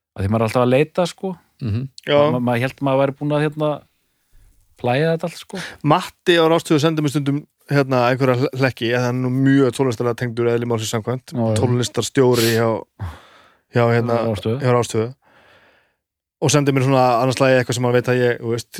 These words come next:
Speaker 3: myndi kveikja á, sko, sem er á-, oftar en ekki náttúrulega eitthvað algerlega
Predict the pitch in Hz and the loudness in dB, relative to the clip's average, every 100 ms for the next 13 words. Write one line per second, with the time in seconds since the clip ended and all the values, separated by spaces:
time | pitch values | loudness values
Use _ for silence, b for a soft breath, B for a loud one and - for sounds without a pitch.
0 | - 135 120 135 123 117 110 120 131 156 | -8 -6 -4 -2 0 0 -2 0 -2 -2
1 | _ - - 123 117 98 101 - 123 - | _ -6 -2 0 0 0 -4 -6 -6 0
2 | 131 127 120 127 113 120 113 110 110 143 | 0 0 0 -2 -2 -2 -2 -4 -2 0
3 | 175 - - 156 190 175 165 175 147 | 0 -2 0 2 2 0 2 0 0